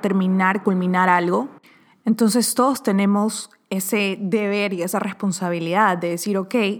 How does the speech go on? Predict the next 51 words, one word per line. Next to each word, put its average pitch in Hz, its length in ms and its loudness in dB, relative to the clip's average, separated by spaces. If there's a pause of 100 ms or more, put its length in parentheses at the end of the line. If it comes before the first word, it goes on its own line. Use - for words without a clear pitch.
(360)
esto 247 280 -2
para 220 160 2
mí 202 260 0
es 214 160 -2
éxito, 226 400 -4
porque 175 220 -6
esto 214 140 -2
es 226 40 2
lo 214 80 0
que 190 140 -4
yo 208 160 0
estaba 202 320 0
buscando 196 480 0
y - 20 0
este 190 160 -4
es 220 60 0
el 208 80 -2
resultado 196 640 0
que - 80 -6
obtuve 190 540 -2
y 196 100 -2
estoy 190 400 -4 (500)
satisfecha, 220 560 -2
estoy 196 220 -6
contenta 202 540 -2
con, 180 280 -6 (460)
con 208 260 2
mi 254 160 4
resultado". 196 800 -4 (400)
Y 208 120 -2
esa 214 260 0
es 226 280 0
una 254 180 2
de 254 80 2
las 214 120 0
formas 220 320 0
de 202 80 0
ser 202 140 -4
exitosas 196 600 -4
en 175 100 -4
realidad. 147 520 -6
O 214 40 -10
sea, 190 320 -2
hay 208 100 0
muchas 262 240 0
maneras 220 380 2
en 202 80 -2
las 170 80 -6
que 175 180 -4
puedes 185 320 -2
ver 185 300 -2